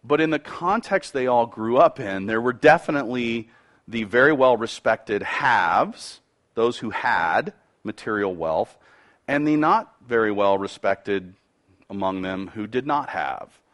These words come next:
The rich and the poor were regarded very differently in the context in which James grew up. And ironically, James would have grown up poor.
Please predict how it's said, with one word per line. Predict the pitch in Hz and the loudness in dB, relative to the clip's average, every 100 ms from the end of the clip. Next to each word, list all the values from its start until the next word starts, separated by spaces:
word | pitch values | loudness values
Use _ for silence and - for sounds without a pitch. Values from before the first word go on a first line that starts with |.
| _ _ _ _ _ _ - | _ _ _ _ _ _ -6
The | 101 | 0
rich | 117 151 - - | 2 2 0 -12
and | 113 101 | -8 -8
the | |
poor | - 143 139 139 | -8 -2 0 0
were | 120 101 | -2 -4
regarded | 101 95 110 123 117 92 | -6 0 4 4 2 -4
very | 87 107 127 123 | -2 0 0 -4
differently | 110 139 - 123 92 92 95 | -2 -2 -2 -10 -8 -6 -6
in | 95 | -8
the | |
context | - - 110 110 - 104 - - | -10 -4 -2 -2 -4 -6 -6 -10
in | 101 | -8
which | 95 95 - | -8 -8 -10
James | - 90 87 82 | -10 -10 -10 -12
grew | - 82 80 | -14 -12 -8
up. | 67 - - _ _ _ _ _ _ - | -10 -12 -20 _ _ _ _ _ _ -4
And | 123 123 _ _ 113 | -4 -4 _ _ -2
ironically, | 117 131 180 165 - 87 87 139 156 _ _ _ _ _ _ | 0 2 2 2 -2 -8 -4 -6 -8 _ _ _ _ _ _
James | 95 117 135 123 | -8 -4 -4 -2
would | 113 | -4
have | 104 | -4
grown | - 104 107 | -4 -4 -2
up | 98 92 _ _ - | -2 -4 _ _ -10
poor. | - 185 - - | -4 -4 -4 -10